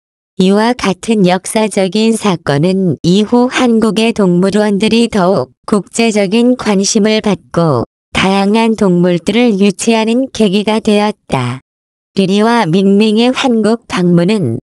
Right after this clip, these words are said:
단순한 동물 사육의 시작을 알린 것뿐만 아니라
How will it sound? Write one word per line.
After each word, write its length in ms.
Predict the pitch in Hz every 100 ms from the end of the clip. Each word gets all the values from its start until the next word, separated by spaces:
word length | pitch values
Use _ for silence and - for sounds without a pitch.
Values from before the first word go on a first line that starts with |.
| _
단순한 680 | - 180 277 247 220 233 247
동물 440 | 240 214 220 240
사육의 580 | 254 - 262 247 240 240
시작을 640 | 247 262 233 214 196 226 220
알린 400 | 190 196 226 214
것뿐만 600 | 180 - 240 226 233 233
아니라 600 | 196 151 139 160 156 123